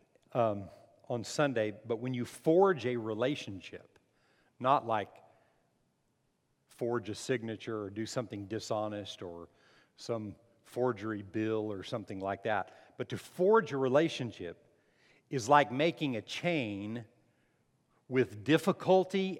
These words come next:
and heat and time. And I talked about the body of Christ being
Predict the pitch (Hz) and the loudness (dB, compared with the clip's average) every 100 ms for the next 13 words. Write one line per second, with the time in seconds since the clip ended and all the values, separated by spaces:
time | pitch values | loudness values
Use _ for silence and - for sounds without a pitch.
0 | - 110 - - 175 175 - 131 117 - | -6 -6 -6 0 0 0 -4 -6 -6 -2
1 | 139 123 90 76 78 - _ _ _ _ | 0 2 0 -8 -18 -20 _ _ _ _
2 | _ - 117 110 151 143 139 131 120 - | _ -6 -4 4 6 6 6 6 6 2
3 | - - 117 135 135 117 - 147 139 - | -12 0 8 8 8 2 4 6 6 2
4 | 117 131 123 117 | -2 0 0 -4